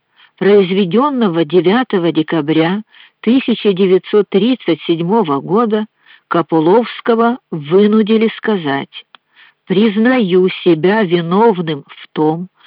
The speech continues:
что являлся участником националистической организации и активно боролся против советской власти».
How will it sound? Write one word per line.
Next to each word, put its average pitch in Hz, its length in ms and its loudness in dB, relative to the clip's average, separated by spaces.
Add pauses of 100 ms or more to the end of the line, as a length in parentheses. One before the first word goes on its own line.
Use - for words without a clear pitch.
(160)
что - 320 0
являлся 196 680 2
участником 190 920 -2 (380)
националистической 220 1400 -2
организации 175 1080 -4 (340)
и 180 100 2
активно 185 680 -2
боролся 160 800 -2 (400)
против 226 500 0 (380)
советской 160 680 -2
власти». 143 540 -10